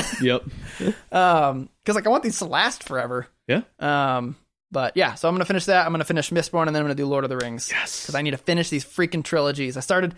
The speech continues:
Speaker 1: I
Speaker 2: Oh my
Speaker 1: finished
Speaker 2: goodness.
Speaker 1: the Carla trilogy, working on the Dune trilogy. I'm like, I'm actually, I'm doing it.
Speaker 2: Yes.
Speaker 1: I didn't just stop reading.
Speaker 2: No.
Speaker 1: I'm doing it. <laughs>
Speaker 2: I'm so delighted.
Speaker 1: Um, I am. Uh, so all of that to say about Dune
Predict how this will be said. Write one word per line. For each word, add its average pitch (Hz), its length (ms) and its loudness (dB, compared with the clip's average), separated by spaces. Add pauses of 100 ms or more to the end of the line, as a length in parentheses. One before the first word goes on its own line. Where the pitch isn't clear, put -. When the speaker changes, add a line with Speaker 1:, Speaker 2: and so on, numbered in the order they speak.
(140)
Speaker 1:
I 143 40 2
Speaker 2:
Oh - 40 4
my 156 60 4
Speaker 1:
finished 233 260 4
Speaker 2:
goodness. 214 180 4
Speaker 1:
the 214 340 4
Carla 220 280 6
trilogy, 220 560 4 (500)
working 220 200 4
on 202 80 4
the 196 60 0
Dune 196 200 2
trilogy. 190 360 4
I'm 147 120 -2
like, 139 120 -2
I'm 160 120 2
actually, 214 340 4
I'm 190 160 4
doing 339 260 6
it. - 160 -2 (120)
Speaker 2:
Yes. 151 340 2
Speaker 1:
I 202 60 4
didn't 285 180 6
just 285 160 2
stop 285 320 2
reading. 226 460 4 (160)
Speaker 2:
No. 139 340 4
Speaker 1:
I'm 185 120 0
doing 277 260 6
it. 165 120 -4
<laughs> 233 140 0
Speaker 2:
I'm 127 80 2
so 160 200 4
delighted. 110 440 2 (460)
Speaker 1:
Um, 151 640 2 (180)
I 277 80 6
am. 330 320 6
Uh, 170 280 -2
so 208 520 2
all 269 200 6
of 233 60 4
that 208 120 6
to 185 60 -4
say 165 160 4
about 147 220 2
Dune 135 380 -4